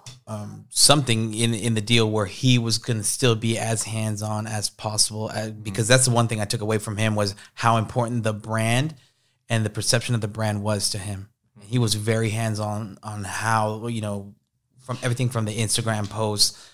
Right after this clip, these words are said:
Speaker 1: to, uh, the styles, everything. He was very hands-on. And I even asked him, you know,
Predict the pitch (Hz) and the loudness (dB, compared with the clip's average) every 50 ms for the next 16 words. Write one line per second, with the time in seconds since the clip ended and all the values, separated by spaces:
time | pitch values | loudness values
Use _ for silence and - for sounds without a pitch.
0 | _ _ _ _ _ _ - - 110 104 104 104 107 107 104 101 98 95 98 98 | _ _ _ _ _ _ -2 -2 -2 0 -2 -2 -2 -2 0 0 0 -2 0 2
1 | - - - - 113 110 110 113 110 110 120 123 127 123 113 - 104 98 98 107 | 2 2 4 4 4 6 6 4 2 2 2 0 2 2 0 -4 -6 -10 -10 -10
2 | 107 107 101 107 107 110 110 110 101 104 110 110 104 101 95 107 107 104 98 98 | -10 -10 -10 -8 -8 -8 -8 -8 -8 -8 -8 -8 -8 -8 -8 -8 -8 -8 -8 -10
3 | 101 101 107 110 113 113 110 110 104 104 107 123 - - 104 101 101 101 | -8 -6 -2 -2 -2 0 -2 -4 -4 -2 2 2 2 2 0 -4 -6 -6